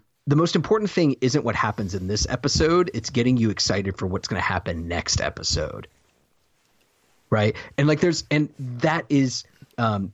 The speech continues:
people, people make fun of it all the time with, um, Dragon Ball, and they complain about it with professional wrestling all the time too.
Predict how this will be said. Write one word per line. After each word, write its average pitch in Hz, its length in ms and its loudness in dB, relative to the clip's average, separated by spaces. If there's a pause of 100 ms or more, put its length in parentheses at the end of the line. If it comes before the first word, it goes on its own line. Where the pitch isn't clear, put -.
(100)
people, 175 260 2
people 190 280 -2
make 160 140 -2
fun 202 160 0
of 233 60 -2
it 196 60 -4
all 82 100 -4
the 73 100 -12
time 151 460 -2
with, 98 260 -8
um, 92 400 -4 (220)
Dragon 92 300 2
Ball, 87 200 0
and 92 120 -2
they 110 80 0
complain 151 480 2
about 95 240 2
it 69 60 -6
with 104 140 -8 (240)
professional 104 440 0
wrestling 113 420 2
all 80 120 -10
the 80 100 -10
time 87 260 -8
too. 139 440 0